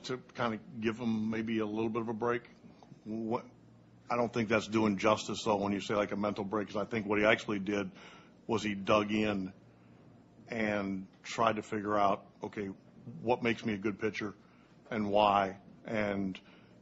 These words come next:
I think he probably got to it quicker than the rest of us. And then he and Mickey, and, you know, kinda put their heads together and did some bullpen sessions.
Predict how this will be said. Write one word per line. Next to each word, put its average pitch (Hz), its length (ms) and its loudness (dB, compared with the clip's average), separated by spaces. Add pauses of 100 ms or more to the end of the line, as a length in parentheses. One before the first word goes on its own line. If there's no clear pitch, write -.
(220)
I 107 120 -8
think 113 200 0
he 127 140 -4
probably 104 360 -2
got 104 340 -2
to 107 160 -4
it 104 100 -8
quicker 110 320 -6
than 95 300 -6 (100)
the 113 80 -10
rest 104 240 -4
of 95 100 -6
us. 107 380 -2 (720)
And 104 140 -6
then 98 400 -4 (140)
he 120 140 -4
and 101 120 0
Mickey, 101 500 -2
and, 92 160 -8
you 101 80 -6
know, 90 180 -6 (100)
kinda 107 120 -4
put 104 160 -4
their 98 120 -4
heads 104 160 -2
together 101 360 0
and 98 380 -6
did 113 140 0
some 101 200 -4
bullpen 104 380 0
sessions. 101 520 -4